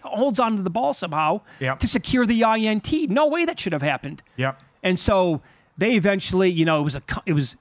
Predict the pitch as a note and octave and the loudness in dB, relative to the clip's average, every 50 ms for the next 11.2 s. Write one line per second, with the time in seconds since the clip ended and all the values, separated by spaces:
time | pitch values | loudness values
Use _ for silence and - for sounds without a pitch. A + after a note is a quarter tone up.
0 | _ - - - - - A3+ A3+ - - G3 F3+ F#3 E3 D3+ E3+ F#3+ F#3 F3 E3+ | _ -12 -12 -8 -4 0 0 0 0 0 2 2 2 2 2 2 2 2 2 2
1 | E3 F3+ F3 _ _ _ _ _ _ _ _ _ _ _ _ _ - - G3 F#3 | 2 0 -2 _ _ _ _ _ _ _ _ _ _ _ _ _ -2 2 2 2
2 | E3 D3+ E3 F#3+ G3 - F3+ D3+ D3+ C#3+ C#3 C3 E3+ F#3 F3+ E3 D3+ C#3 D3+ - | 2 2 0 -2 0 0 0 0 0 0 0 0 0 2 2 2 2 2 0 -2
3 | - - - G3 F#3 G#3 A3 F#3 - - - F#3+ G3 G3 G#3 F3+ E3 D#3+ - - | -4 -4 -2 0 0 2 0 0 -2 -2 -2 0 0 0 0 0 -2 -2 0 0
4 | F3 F#3 F#3+ E3+ E3+ - - D3+ C#3+ C3+ - - F3 D3 F3 F#3 F3+ - F3+ E3+ | 2 2 2 0 0 -2 -2 -2 -2 -2 -4 -4 -2 0 2 2 2 2 0 0
5 | F3 F3 F#3 E3 - - E3+ F3+ F3+ - A#3+ G#3 E3 F3+ F#3 F3+ - - E3+ C#3 | 2 0 0 -2 0 -2 -2 -2 -2 -2 0 0 0 0 -2 -4 -4 -6 -8 -8
6 | - - - B3+ G#3+ E3 - - _ _ - D3 C3+ C3 B2 C3+ C3+ C3+ C3+ - | -6 -4 -4 -4 -4 -6 -10 -12 _ _ -4 -2 -2 -2 -2 -2 -2 -2 -4 -4
7 | - D3+ C#3+ - C#3+ C3+ D3 E3+ F#3 C#3+ C3 B2+ B2 B2+ - - - - C#3+ C3+ | -4 -4 -2 -2 -2 0 0 0 0 0 -2 -2 -4 -4 -6 -6 -4 -2 0 0
8 | C3 - - C#3 A#2 - C3+ B2 - - A#2+ - D3+ D3+ D3+ - - - D3+ D3+ | 0 -2 -4 -6 -2 -2 -2 -2 -2 -4 -4 -2 0 -2 -2 -2 -2 -2 0 0
9 | C#3+ A#2+ - A#2 A#2+ C3+ C#3 C3 A#2+ B2 C3+ E3+ E3+ - F#2+ D#2+ - _ _ - | 0 -2 -2 -2 0 0 0 0 0 0 0 -2 -2 -4 -12 -14 -16 _ _ -14
10 | _ - D3 D3 C#3 C#3 D3+ C3+ A2 E3+ F3 - - C#3 G#2+ F#2 C3 F3+ G3+ - | _ -2 -2 0 0 0 0 0 0 -2 -2 -2 -4 -6 -4 -2 0 0 0 0
11 | - - - - | -2 -8 -18 -20